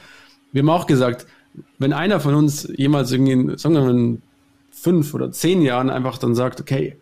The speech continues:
er hat einfach keine Lust mehr, das zu machen, dann, glaub ich, nimmt das keiner dem anderen böse. Also, das haben wir gleich von vornherein gesagt, so.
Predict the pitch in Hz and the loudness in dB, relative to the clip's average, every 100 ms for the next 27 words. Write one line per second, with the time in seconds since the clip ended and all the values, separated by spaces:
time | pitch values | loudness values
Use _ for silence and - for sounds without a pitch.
0 | _ 127 147 147 165 156 147 143 135 139 | _ -6 -4 -2 0 0 0 0 2 0
1 | 165 - 131 113 120 - 123 135 160 131 | -2 -2 -2 0 -4 -4 -2 -2 -2 -2
2 | 143 143 _ _ _ 131 123 - - 127 | -2 -4 _ _ _ -6 -4 -6 -10 -8
3 | 120 127 143 135 123 - - - - 123 | -2 2 2 0 -2 -6 -14 -12 -6 -2
4 | 139 120 - 120 113 120 127 113 135 - | 0 -2 -2 -2 0 0 0 -2 -6 -6
5 | 113 113 113 _ _ _ - 127 127 139 | -4 -4 -6 _ _ _ -8 -2 0 -2
6 | - - _ 131 135 131 - 131 127 117 | -6 -16 _ -6 -2 -4 -2 -2 0 2
7 | 135 113 110 110 - 123 | 0 0 -4 -8 -12 -12